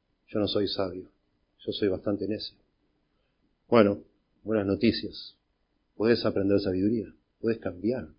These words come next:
podés crecer. Claro que sí. Sobre todo sabiendo, recordando que la sabiduría la podés recibir de parte de Dios, podés pedirla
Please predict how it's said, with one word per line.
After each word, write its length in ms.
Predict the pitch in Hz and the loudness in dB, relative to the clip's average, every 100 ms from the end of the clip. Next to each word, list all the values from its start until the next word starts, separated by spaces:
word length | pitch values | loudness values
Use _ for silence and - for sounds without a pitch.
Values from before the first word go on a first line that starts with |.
| - | -6
podés 180 | 110 | -6
crecer. 460 | - - - 143 123 _ _ _ _ _ _ | -6 -14 -10 -10 -12 _ _ _ _ _ _
Claro 300 | - 123 95 | -2 -2 -2
que 80 | - | -8
sí. 140 | - - _ _ _ _ _ _ _ | -16 -16 _ _ _ _ _ _ _
Sobre 260 | - 101 104 | -2 0 8
todo 180 | 151 | 8
sabiendo, 540 | - 117 135 147 123 - - _ _ _ _ _ _ _ _ _ _ _ _ _ | 8 8 8 8 8 6 -14 _ _ _ _ _ _ _ _ _ _ _ _ _
recordando 560 | 107 98 104 120 147 120 | -4 0 6 8 8 6
que 80 | 110 | 4
la 80 | |
sabiduría 420 | 104 104 104 127 127 | 4 2 2 4 6
la 140 | 110 | 4
podés 180 | 117 127 | 2 0
recibir 420 | 110 - 110 135 | -2 -2 2 4
de 120 | 104 | 4
parte 320 | 95 104 - | 2 -2 -2
de 160 | 87 87 | -6 -4
Dios, 320 | 101 131 110 | -2 -2 -4
podés 280 | - 113 127 | -2 0 0
pedirla 840 | - 113 101 113 135 117 90 - | -2 -4 0 0 0 -2 -6 -12